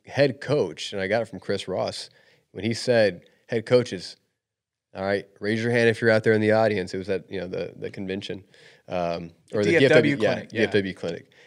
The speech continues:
Speaker 1: And, uh, he was like, "Hey, you guys need to know the importance. You guys are literally scheduling other grown men's times." He's like, "And more importantly, away from their family. So you need to make sure you always remember that." I'm like,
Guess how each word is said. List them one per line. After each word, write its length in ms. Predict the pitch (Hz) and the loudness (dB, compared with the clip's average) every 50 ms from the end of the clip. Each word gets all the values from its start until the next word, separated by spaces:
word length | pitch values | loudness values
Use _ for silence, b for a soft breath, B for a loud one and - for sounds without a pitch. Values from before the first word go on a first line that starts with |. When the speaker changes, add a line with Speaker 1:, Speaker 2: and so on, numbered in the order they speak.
| b b b | b b b
Speaker 1:
And, 300 | - 98 98 98 92 87 | -2 0 2 2 2 0
uh, 160 | 87 87 85 82 | -2 -2 -2 -4
he 160 | 76 80 95 | -4 -6 -8
was 120 | 98 87 | -8 -8
like, 140 | 95 92 - | -8 -8 -6
"Hey, 340 | - 117 110 104 98 - - _ _ _ | -4 -2 -2 -2 -2 -4 -10 _ _ _
you 180 | 101 104 113 | -10 -8 -2
guys 220 | 113 120 117 117 107 | 0 2 2 2 0
need 100 | 120 110 | -2 -2
to 60 | 110 | 0
know 160 | 107 107 107 | 0 0 0
the 120 | 104 104 | 0 -2
importance. 760 | 101 95 87 - - 107 110 87 67 82 80 78 - - - _ _ _ _ _ _ _ _ _ _ _ _ - | -4 -4 -6 -4 -2 0 0 0 -2 -8 -12 -14 -16 -18 -18 _ _ _ _ _ _ _ _ _ _ _ _ -8
You 200 | 95 113 123 127 | -4 -2 -2 2
guys 320 | 123 123 117 110 104 98 | 2 2 4 2 2 0
are 80 | 104 95 | -2 -4
literally 760 | 95 92 98 107 117 131 139 139 139 139 143 139 139 135 135 _ | -4 0 0 0 0 2 0 0 0 0 -2 -2 -4 -6 -10 _
scheduling 840 | - - - - - 113 110 107 98 95 92 92 87 87 92 92 95 - _ _ _ - | -18 -16 -10 -2 0 0 0 0 -2 -4 -4 -4 -4 -4 -8 -10 -14 -18 _ _ _ -4
other 320 | 101 107 110 110 110 104 | -2 0 2 2 0 0
grown 680 | 95 90 - - 104 98 98 101 98 98 98 98 95 95 _ _ _ | -2 -6 -8 -4 -2 0 0 0 0 -2 -2 -4 -8 -10 _ _ _
men's 560 | - 98 95 95 92 92 90 90 - - - _ _ - | -6 -4 -2 -2 -2 -2 -4 -8 -10 -12 -18 _ _ -20
times." 600 | - - - 82 71 57 - - - - - _ _ _ _ _ _ _ _ _ _ _ _ _ _ _ _ _ _ _ _ _ _ - | -16 -10 -10 -10 -10 -10 -14 -16 -20 -20 -20 _ _ _ _ _ _ _ _ _ _ _ _ _ _ _ _ _ _ _ _ _ _ -16
He's 120 | - 95 | -10 -8
like, 80 | 98 92 | -6 -4
"And 100 | 98 107 | -2 0
more 140 | 135 151 139 | 2 2 2
importantly, 380 | 113 - - 131 117 110 104 | 0 0 -2 -2 0 0 -2
away 420 | 90 90 90 90 92 98 101 104 98 | -2 -2 -4 -4 -2 0 0 0 -2
from 200 | - - 92 90 | -4 -8 -10 -10
their 140 | 82 80 | -10 -10
family. 480 | 95 - 85 80 76 64 55 58 - _ b b b b b | -10 -10 -8 -8 -8 -8 -10 -14 -16 _ b b b b b
So 180 | - - - | -20 -16 -16
you 140 | 85 85 87 | -14 -12 -8
need 220 | 87 92 107 117 110 | -6 -4 -2 0 0
to 60 | 107 | 0
make 220 | 101 101 104 98 | 2 2 0 0
sure 160 | - - 110 | 0 -4 -4
you 200 | 98 87 87 90 | -4 -4 -4 -6
always 320 | 87 87 90 92 92 85 90 | -4 -2 -2 -2 -2 -4 -6
remember 280 | 95 92 92 87 80 | -10 -10 -10 -8 -10
that." 200 | - - - - - | -10 -12 -12 -14 -16
I'm 60 | - | -16
like, 160 | - 127 - | -18 -18 -18